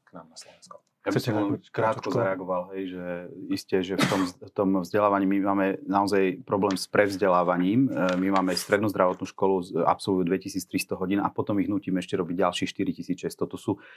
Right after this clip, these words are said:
Speaker 2: extrémne zbytočne, podľa mňa, minimálne musíme sa baviť o tom.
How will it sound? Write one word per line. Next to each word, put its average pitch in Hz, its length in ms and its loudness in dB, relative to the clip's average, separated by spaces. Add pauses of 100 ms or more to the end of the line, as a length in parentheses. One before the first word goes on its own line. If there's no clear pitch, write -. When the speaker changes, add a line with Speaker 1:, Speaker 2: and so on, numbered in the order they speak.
(200)
Speaker 2:
extrémne 98 720 2
zbytočne, 90 920 0
podľa 92 300 0
mňa, 90 200 0 (200)
minimálne 101 560 2
musíme 101 320 -2
sa - 80 -6
baviť 92 240 2
o 95 160 0
tom. 110 140 2